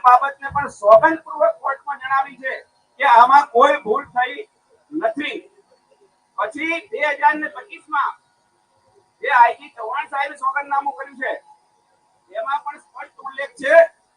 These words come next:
કે આમાં કોઈ ભૂલ થઈ નથી.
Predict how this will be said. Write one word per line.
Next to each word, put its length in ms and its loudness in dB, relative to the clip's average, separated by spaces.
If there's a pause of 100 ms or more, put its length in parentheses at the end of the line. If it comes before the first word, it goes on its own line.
(280)
કે 120 0
આમાં 420 8
કોઈ 260 6
ભૂલ 280 -2
થઈ 180 -2 (540)
નથી. 340 -4